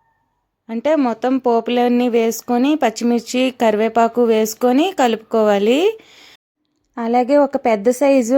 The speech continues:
ఆనియన్ అయితే చిన్న చిన్న ముక్కలుగా కట్ చేసుకొని పెట్టుకున్నాను. ఈ ఆనియన్ ముక్కలన్నీ అందులో వేసుకోవాలి. అలాగే ఈ మొత్తం అంతా కలుపుకోవాలి.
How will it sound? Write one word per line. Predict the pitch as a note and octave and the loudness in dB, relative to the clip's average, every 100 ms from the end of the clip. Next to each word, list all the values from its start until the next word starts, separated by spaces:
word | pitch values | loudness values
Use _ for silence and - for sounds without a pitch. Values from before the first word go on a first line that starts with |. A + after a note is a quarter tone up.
| C#4 | 2
ఆనియన్ | A#3+ A#3 B3 C4 B3 | 2 2 4 4 4
అయితే | A#3 A3+ B3+ D4 | 2 2 2 2
చిన్న | D#4 C4+ A#3+ | 2 0 0
చిన్న | A#3 C4 B3+ | 2 2 4
ముక్కలుగా | A#3 A#3 A#3 C4 | 2 2 2 2
కట్ | C#4 A#3 - | 2 0 0
చేసుకొని | A#3+ A#3+ - B3+ B3+ | 2 2 2 -2 0
పెట్టుకున్నాను. | A3+ A3 - A3+ G#3+ G3+ A#3 D#4+ F#4+ - - - - - _ _ _ _ | -2 -2 -2 0 0 0 0 -2 -4 -18 -20 -20 -20 -20 _ _ _ _
ఈ | B3 B3 | -4 -2
ఆనియన్ | B3 A#3 B3 C4+ C4+ | 0 0 2 4 2
ముక్కలన్నీ | C4 C4 B3 A#3+ B3 D4 | 2 2 2 4 4 4
అందులో | B3 A#3 B3 B3+ | 4 4 4 4
వేసుకోవాలి. | A#3+ A3+ - - A#3+ A3+ G#3 G#3+ B3+ E4+ G4+ _ _ _ _ _ _ _ _ _ _ | 4 2 0 0 4 4 4 2 2 0 -4 _ _ _ _ _ _ _ _ _ _
అలాగే | A#3+ A#3+ B3 B3 C#4+ D#4 | -6 0 2 2 2 2
ఈ | D4+ | 4
మొత్తం | B3+ A#3+ A3 B3+ B3+ | 4 2 2 2 2
అంతా | B3 B3 C#4+ E4 | 4 2 2 2
కలుపుకోవాలి. | E4 A#3+ A#3 A#3 B3+ B3 A#3 G#3+ A3 C4+ | 2 0 0 -2 2 4 4 4 4 2